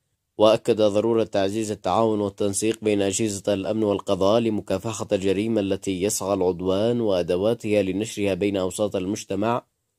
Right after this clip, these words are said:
وأشار إلى أهمية التواصل والتنسيق مع المغرر بهم ودعوتهم إلى الاستفادة من قرار العفو العام بالعودة إلى مناطقهم وأسرهم.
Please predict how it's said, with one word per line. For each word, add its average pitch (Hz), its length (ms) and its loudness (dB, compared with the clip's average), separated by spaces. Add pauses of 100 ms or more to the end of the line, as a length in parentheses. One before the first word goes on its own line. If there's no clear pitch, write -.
(180)
وأشار 185 460 4
إلى 107 180 0
أهمية 104 500 0
التواصل 104 560 -2
والتنسيق 101 580 -2
مع 98 180 0
المغرر 98 420 0
بهم 92 360 -2
ودعوتهم 98 680 -2
إلى 95 80 0
الاستفادة 101 640 -2
من 95 140 -2
قرار 101 360 -2
العفو 92 340 -2
العام 104 580 -2 (380)
بالعودة 110 500 0
إلى 101 240 -2
مناطقهم 98 640 -6
وأسرهم. 98 680 -8